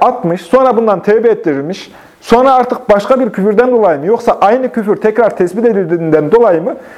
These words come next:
Mesela Kadı Şürek bunlardan birisi, "Ben bizzat," diyor, "Ebu Hanife'ye tevbe ettirdim, Kur'an mahluktur sözünden dolayı," diyor.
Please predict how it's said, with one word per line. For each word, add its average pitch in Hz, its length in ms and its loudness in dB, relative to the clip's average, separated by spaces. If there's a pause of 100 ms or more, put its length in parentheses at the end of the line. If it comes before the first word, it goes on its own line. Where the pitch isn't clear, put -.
(140)
Mesela 226 340 2
Kadı 214 240 0
Şürek 262 480 0
bunlardan 170 460 2
birisi, 151 400 -2
"Ben 233 260 2
bizzat," 175 480 0
diyor, 160 220 2 (360)
"Ebu 220 220 4
Hanife'ye 202 340 0
tevbe 208 260 2
ettirdim, 139 440 -2
Kur'an 208 320 2
mahluktur 175 460 -2
sözünden 165 520 0
dolayı," 135 320 0
diyor. 104 320 -6